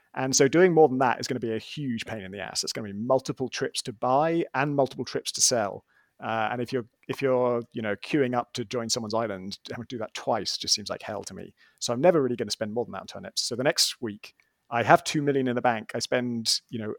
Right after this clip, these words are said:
an eighth of it on turnips, and now I can make another two million off that if the price is good. But if I don't, I could throw it all away and I'll be, basically be fine.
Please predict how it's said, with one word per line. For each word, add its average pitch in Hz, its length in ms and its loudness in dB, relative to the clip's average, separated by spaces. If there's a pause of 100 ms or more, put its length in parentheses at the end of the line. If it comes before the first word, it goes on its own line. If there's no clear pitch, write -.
an 127 120 -4 (100)
eighth 175 300 2
of 117 80 -4
it 120 240 -4
on 117 120 -4
turnips, 113 500 -2 (320)
and 117 120 -2
now 120 180 6
I 123 60 8
can 131 140 0
make 160 180 6
another 139 180 4
two 156 180 2
million 135 200 0
off 117 120 0
that 131 200 4
if - 60 -20
the 127 80 -6
price 127 260 2
is 117 80 0
good. 151 280 8
But 120 100 2
if 123 120 2
I 127 60 8
don't, 139 360 8
I 139 80 2
could - 180 -4
throw 180 120 10
it 135 60 8
all 120 140 6
away 123 220 8
and 117 100 2
I'll 117 60 -2
be, 110 140 -10
basically 110 300 -2
be 101 120 -10
fine. 110 400 -2